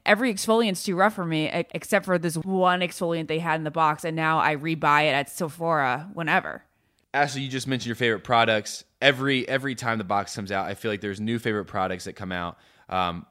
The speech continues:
Speaker 2: people love them. I haven't talked to anybody that's ordered the box that hasn't liked it. It's, it's a really great thing, and you're gonna save a ton of money if you support us and use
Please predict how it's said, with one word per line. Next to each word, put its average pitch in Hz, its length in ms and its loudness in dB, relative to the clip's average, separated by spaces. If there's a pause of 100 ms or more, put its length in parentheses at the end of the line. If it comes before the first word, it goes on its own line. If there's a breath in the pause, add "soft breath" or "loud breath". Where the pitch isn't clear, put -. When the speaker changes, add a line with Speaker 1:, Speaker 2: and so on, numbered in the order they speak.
Speaker 2:
people 135 320 -4
love 110 240 0
them. 101 240 -6
I 107 120 -4
haven't 113 180 -6
talked 113 220 -8
to 104 60 -8
anybody 107 280 -6
that's 92 180 -14
ordered 107 220 -8
the 98 60 -12
box 92 260 -2
that 87 100 -10
hasn't 98 260 -8
liked 95 280 -6
it. 95 200 -6 (380 soft breath)
It's, - 360 -6 (100)
it's - 100 -10
a 156 60 -4
really 139 440 0
great 113 320 2
thing, 107 280 0
and 107 80 -4
you're 107 60 -6
gonna 117 120 -4
save 113 220 -4
a 107 40 -8
ton 131 280 -6
of 120 60 -4
money 110 360 -4
if 110 240 -8
you 110 80 -10
support - 560 -6
us 107 260 -4
and 101 200 -10
use 104 200 -8